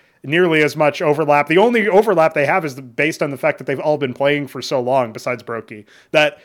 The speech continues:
everybody on that roster ca-, like, has seen, ha-, has played against each other at some point in time, played with each other to a lesser extent with Kerrigan and,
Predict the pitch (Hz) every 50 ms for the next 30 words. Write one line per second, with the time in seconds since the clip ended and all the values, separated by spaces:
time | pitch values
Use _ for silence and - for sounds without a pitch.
0 | _ - 160 151 165 165 160 156 156 151 147 147 143 139 135 127 135 147 160 -
1 | - 151 143 127 - 160 156 - 151 143 135 131 151 143 - - 180 165 165 160
2 | 156 151 143 - _ _ _ _ - 165 190 196 - 156 - - - 170 165 160
3 | 156 156 160 156 - - 156 135 - 170 151 131 139 131 135 139 135 131 - -
4 | 156 139 - 160 151 143 131 127 - 151 143 143 139 139 135 127 - 147 135 127
5 | 156 156 - 147 123 - 151 143 143 139 127 - 143 135 143 - 151 135 143 156
6 | 147 - 160 143 - - 143 127 120 113 - 143 131 127 123 127 117 117 120 120